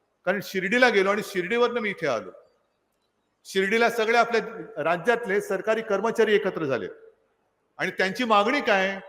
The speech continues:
जुनी पेन्शन योजना जी आहे ती जशीच्या तशी लागू करा, जी पूर्वी चालू होती.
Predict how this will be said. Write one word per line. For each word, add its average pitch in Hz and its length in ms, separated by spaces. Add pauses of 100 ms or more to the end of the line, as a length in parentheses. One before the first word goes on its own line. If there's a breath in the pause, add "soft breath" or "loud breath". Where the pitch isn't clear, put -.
(320)
जुनी 226 220
पेन्शन 277 440
योजना 226 280
जी 220 140
आहे 196 260
ती 214 140
जशीच्या 240 500
तशी 277 220
लागू 185 220
करा, - 220 (1080)
जी 208 80
पूर्वी 233 300
चालू 254 280
होती. 196 260